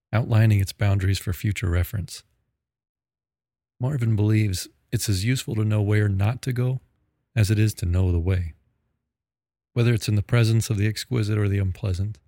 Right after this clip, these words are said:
the repugnant or the sublime, Marvin keeps his distance, preferring the role of sympathetic observer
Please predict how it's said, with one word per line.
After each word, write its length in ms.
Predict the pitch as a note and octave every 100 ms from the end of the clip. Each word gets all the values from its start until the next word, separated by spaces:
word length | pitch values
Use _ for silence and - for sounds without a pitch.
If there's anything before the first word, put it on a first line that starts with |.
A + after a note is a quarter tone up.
| _ _ _ _ -
the 80 | F#2+
repugnant 540 | F2+ - G#2 G#2 G2
or 60 | F2+
the 100 | F#2
sublime, 580 | A#2 G#2 F#2+ F#2 F#2+ - _ _ _ _ _ _ -
Marvin 320 | - - A2
keeps 280 | F#2+ G#2 -
his 140 | F#2
distance, 580 | E2 F#2 - G2+ - - _ _ _
preferring 420 | _ A2+ B2 A2+ G2+
the 60 |
role 280 | G2 G#2 G#2
of 180 | F2+ F2+ _ _
sympathetic 640 | - B2 A2+ G#2+ F#2+ F2+
observer 580 | G2 - G#2 F#2 F#2+